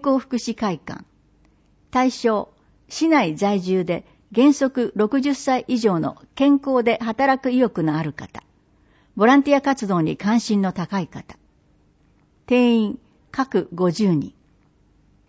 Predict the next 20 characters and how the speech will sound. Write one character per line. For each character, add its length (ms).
申 160
し 120
込 140
み 160
順。 260
申 180
し 140
込 160
み、 180
十 240
二 160
月 460
二 140
十 180
五 140
日 280
月 300
曜 160
か 160
ら 140